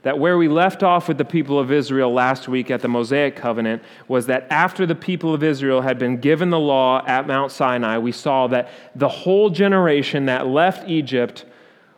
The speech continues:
was then lost in the wilderness. They were kept from entering the promised land because of their sin. They had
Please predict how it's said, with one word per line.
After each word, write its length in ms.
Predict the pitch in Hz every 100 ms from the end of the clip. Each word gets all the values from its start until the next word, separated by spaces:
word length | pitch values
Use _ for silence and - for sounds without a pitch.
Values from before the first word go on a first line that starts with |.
| -
was 320 | 127 135 117
then 420 | 139 147 139 131 135 -
lost 560 | 120 139 139 131 127 -
in 180 | 143 123
the 60 |
wilderness. 600 | 117 123 117 104 95 -
They 160 | - 117
were 120 | 113
kept 480 | - - 151 127 -
from 280 | - 127 135
entering 400 | 143 135 135 120
the 80 | 113
promised 500 | - 139 127 120 123
land 300 | 110 110 104
because 400 | 107 - 123 110
of 100 | 98
their 140 | 104
sin. 400 | 98 - 123 107
They 80 | 101
had 140 | 98